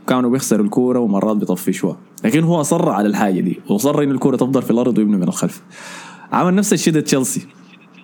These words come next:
كويس؟ وحسي لما جات مباراة السيتي، هل تقدر تقول للعيبتك عين وجلوا اللي إحنا كنا قاعدين نعمل في مباراتين اللي فاتوا ديل؟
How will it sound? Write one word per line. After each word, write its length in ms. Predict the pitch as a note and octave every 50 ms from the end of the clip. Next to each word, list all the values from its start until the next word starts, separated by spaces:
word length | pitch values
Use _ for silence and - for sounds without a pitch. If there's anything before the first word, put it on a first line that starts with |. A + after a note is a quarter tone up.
| - - - - - - - -
كويس؟ 400 | A2+ B2 D#3+ A3+ A3 - - - - - - - - - - - - - - - - - - - - - - -
وحسي 240 | - D#3+ D#3+ - A3
لما 180 | F#3+ E3 D#3+
جات 200 | D3+ F#3 G#3+ G#3
مباراة 240 | G#3 D#3 C3 A#2+ B2 A2
السيتي، 460 | C3 - - G3 F#3 F3+ B2 B2 E3 - B3 - - - -
هل 260 | - D#3 F3 F#3+ F3
تقدر 260 | F#3 F3+ F3 E3+ E3 D3+
تقول 320 | - B2 B2 C#3 D3 C#3
للعيبتك 460 | B2 G#2+ G#2+ A2 B2 G#2+ - G2+ F#2
عين 220 | G2+ G#2+ A2+ A2 G2+
وجلوا 380 | G2 G2 B2+ C3+ C3 B2 A#2+
اللي 80 | A2+ A#2+
إحنا 180 | A#2 A#2+ A2+
كنا 220 | G2+ - A2+ A2 G2+
قاعدين 220 | F#2+ F#2 G2+ G2+
نعمل 240 | G#2 G2+ G2 G2 F#2+
في 120 | G2 -
مباراتين 360 | F#2 F2 F2 F2 F2+ F2+ G#2 G2+
اللي 120 | F#2+ F#2+
فاتوا 300 | - - G#2 G2 G2+ G2
ديل؟ 200 | F#2+ G#2+ G#2